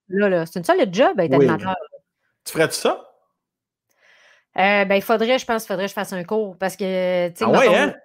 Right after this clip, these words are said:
Speaker 1: ouais, ouais, c'est vraiment, tu sais, la majorité qui sont animateurs radio ont fait, euh, A T M à Jonquière, qui est, euh,
Speaker 2: Ouais,
Speaker 1: ben,
Speaker 2: ouais,
Speaker 1: euh,
Speaker 2: ouais.
Speaker 1: c'est ça. Fait que, eux autres, ils ont fait ça. T'apprends,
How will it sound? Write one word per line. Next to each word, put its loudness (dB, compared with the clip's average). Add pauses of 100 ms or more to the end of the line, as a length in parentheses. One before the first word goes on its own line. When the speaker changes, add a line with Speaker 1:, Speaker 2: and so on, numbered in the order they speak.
(120)
Speaker 1:
ouais, 6
ouais, 4
c'est -4
vraiment, -2 (260)
tu -6
sais, -14
la -4
majorité -6
qui -18
sont -8
animateurs -8
radio -6
ont -4
fait, -8
euh, -6 (100)
A -4
T -8
M -8 (760)
à -2
Jonquière, -6 (200)
qui -14
est, -14
euh, -6
Speaker 2:
Ouais, -6
Speaker 1:
ben, -4
Speaker 2:
ouais, -4
Speaker 1:
euh, -6
Speaker 2:
ouais. -6 (300)
Speaker 1:
c'est -8
ça. 0
Fait -6
que, 4
eux 2
autres, 2
ils 4
ont 2
fait 0
ça. 4
T'apprends, 0